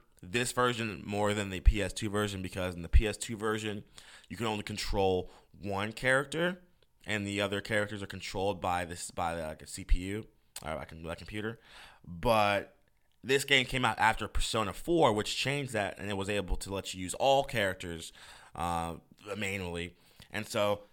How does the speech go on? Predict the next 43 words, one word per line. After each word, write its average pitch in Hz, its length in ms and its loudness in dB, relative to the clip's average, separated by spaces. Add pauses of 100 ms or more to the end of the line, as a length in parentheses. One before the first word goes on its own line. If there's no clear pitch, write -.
this 208 260 4
game, 104 420 4 (1040)
you 131 100 0
can 127 140 -4
do 127 100 0
the 110 80 -4
same 104 260 0
thing. 92 340 -2
So - 100 -10
you're 92 100 -4
not 110 160 2
just 110 160 -6
tied 104 340 4
to 92 240 -4
one 95 300 -2
character. 92 420 -4
You 90 120 -6
can 95 120 -12
control 90 300 -6
yourself 107 440 -2
and 87 120 -8
the 87 80 -8
con-, - 160 -12
see 101 240 -8 (140)
the 87 80 -8
contr-, - 300 -10
the 90 120 -6
computer - 400 -4
controlling 90 400 -8 (220)
the 104 80 0
other 90 160 -2
characters. 69 420 -10
So 98 100 -2
I 185 180 12
think 190 320 8 (420)
this 170 120 2
is 143 80 -4
the 143 60 -2
best 135 240 4
version 113 420 2 (440)
of 113 400 10 (240)
Persona 98 460 10 (180)
three. 85 280 6